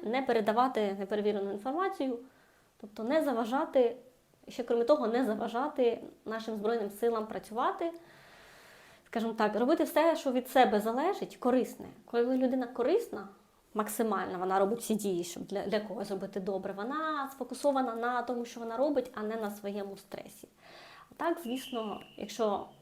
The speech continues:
ви вже бачите, що не справляєтесь, пити,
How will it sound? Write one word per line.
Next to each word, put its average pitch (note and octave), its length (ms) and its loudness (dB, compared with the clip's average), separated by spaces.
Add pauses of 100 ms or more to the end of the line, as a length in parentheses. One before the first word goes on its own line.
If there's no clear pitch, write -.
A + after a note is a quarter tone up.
(440)
ви G#3 100 -2
вже G#3 140 0
бачите, G3+ 400 4
що F#3+ 160 -4
не G#3+ 240 0
справляєтесь, B3+ 880 0 (260)
пити, G3 220 -2